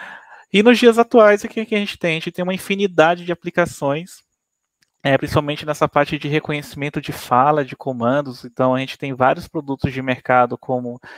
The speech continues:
acho que todo mundo já teve alguma interação com a Alexa, é, o próprio Watson também, que é uma outra ferramenta que foi desenvolvida pela I-, que é desenvolvida pela I B M e mantida pela I B M, que também faz esse trabalho de reconhecimento de, de linguagem, de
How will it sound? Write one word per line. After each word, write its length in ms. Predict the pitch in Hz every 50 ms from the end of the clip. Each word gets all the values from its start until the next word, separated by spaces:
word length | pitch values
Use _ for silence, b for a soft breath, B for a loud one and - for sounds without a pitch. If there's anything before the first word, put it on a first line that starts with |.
| B B B _
acho 200 | 139 123 - -
que 60 | 135
todo 260 | - 143 139 156 156
mundo 480 | 147 143 139 135 135 135 131 131 123 117
já 260 | 123 123 123 120 - _ _ _ _ _ _
teve 180 | - 139 127 135
alguma 220 | 131 131 139 127 123 - - -
interação 640 | 143 131 - 139 131 127 123 - - 131 127 123
com 380 | 120 _ 123 117 117 117 113 113
a 60 | 113
Alexa, 720 | 120 127 123 120 131 143 - - - - - 117 110 113 B B B B B B B B B
é, 320 | - 117 113 117 117 117 117
o 60 | 113
próprio 560 | - - 135 135 - 151 143 135 123 123 - -
Watson 600 | 135 123 - 123 139 156 - - - - 127 123
também, 260 | - 123 120 120 120
que 120 | - - 127
é 40 |
uma 160 | 120 123 120 117
outra 560 | 117 - - 131 123 120 117 113 110 113 104 -
ferramenta 460 | 120 120 123 127 117 117 113 - 127
que 120 | - - -
foi 140 | - 131
desenvolvida 500 | 120 120 131 127 123 120 120 123 120 120
pela 200 | - - 120 117
I-, 100 | 117 113 - _ _ _
que 80 | - 135
é 80 | 139
desenvolvida 440 | 135 - 147 131 139 131 127 127 123
pela 160 | - 127 120 123
I 60 | 120
B 100 | 123 117
M 140 | 117 117 113
e 40 |
mantida 320 | 117 120 - - 127 127 -
pela 200 | - 120 117 117
I 40 | 113
B 140 | 113 117
M, 400 | 110 110 110 117 127 147 165 - _ _ B B B B B B B B
que 120 | - 135 127
também 240 | - 123 123 127 -
faz 200 | - 135 123 127
esse 160 | 123 - -
trabalho 400 | _ 135 127 120 123 120 117 117
de 140 | 117 117 113
reconhecimento 880 | 131 120 - 131 127 123 - - - 131 120 117 123 135 135 - 143 131
de, 540 | 123 123 120 117 117 113 113 113 110 110
de 140 | 107 127 131
linguagem, 600 | 117 120 120 131 113 113 123 139 139 127 127 117
de 160 | 117 117 113